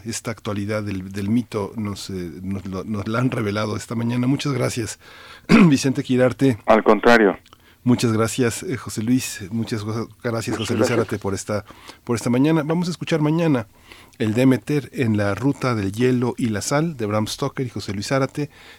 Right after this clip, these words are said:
Speaker 1: un radioteatro que se transmitirá mañana en noventa y seis punto uno de F M, sábado cinco de diciembre de veinte a veintidós horas con Juan Ignacio Aranda bajo la dirección de Eduardo Ruiz Aviñón. Muchas gracias a los dos.
Speaker 2: Al contrario, queridos amigos,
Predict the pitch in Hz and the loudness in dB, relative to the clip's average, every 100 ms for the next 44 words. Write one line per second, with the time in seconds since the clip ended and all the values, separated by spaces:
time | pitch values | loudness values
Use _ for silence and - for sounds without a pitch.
0 | - 113 113 107 101 135 135 143 135 - | -4 0 2 0 0 0 0 -2 -4 -6
1 | 101 98 92 92 95 110 113 110 107 113 | -8 -8 -8 -8 -4 -2 0 0 2 0
2 | 107 101 95 95 95 90 117 - 113 113 | 0 0 0 -2 -4 -6 -6 -6 -6 -2
3 | 107 101 101 - 123 123 - - - - | -2 0 -2 0 2 2 -2 -14 -20 -12
4 | - 120 110 98 127 117 117 101 - 127 | -4 0 0 0 -2 -2 0 -2 0 -2
5 | 127 123 113 101 110 107 117 - 107 98 | -2 -4 -6 -2 -2 -4 -6 -6 -6 -6
6 | 95 104 113 123 123 - - - - 110 | -6 -8 -4 -2 -4 -6 -20 -16 -6 -6
7 | - 101 98 110 107 127 120 120 104 117 | -2 -2 0 -2 -2 -4 -4 -4 -2 -2
8 | 117 110 98 92 90 85 - 113 110 - | -2 -4 -6 -6 -6 -6 -4 -2 -2 -4
9 | - - - 98 104 101 98 98 104 92 | -20 -16 -6 -2 0 -2 -2 -4 -6 -4
10 | 98 120 135 135 113 117 110 92 98 98 | 0 0 2 0 0 -2 -4 -2 -2 -4
11 | - - 113 123 110 139 131 113 110 110 | -2 4 6 6 6 8 8 8 6 2
12 | 107 107 107 95 | 2 0 0 2